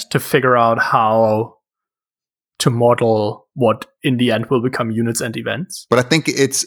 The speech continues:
Speaker 2: I, I think that it's, uh, i-, i-, it's going to, w-, regardless of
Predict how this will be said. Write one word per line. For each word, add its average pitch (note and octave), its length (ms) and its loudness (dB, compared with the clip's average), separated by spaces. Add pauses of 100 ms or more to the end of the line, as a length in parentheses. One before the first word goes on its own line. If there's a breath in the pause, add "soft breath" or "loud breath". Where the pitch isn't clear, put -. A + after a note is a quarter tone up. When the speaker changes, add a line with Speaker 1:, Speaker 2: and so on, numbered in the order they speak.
(120)
Speaker 2:
I, B2 220 4
I B2 120 4
think D3 300 -2
that A#2 160 4
it's, A2 320 2
uh, F#2+ 460 4
i-, G1+ 100 -8
i-, E2+ 720 -10
it's A2+ 320 -4
going B2 400 0
to, A2 300 0 (260)
w-, G#2 400 -2
regardless A2 800 2
of G#2 100 -6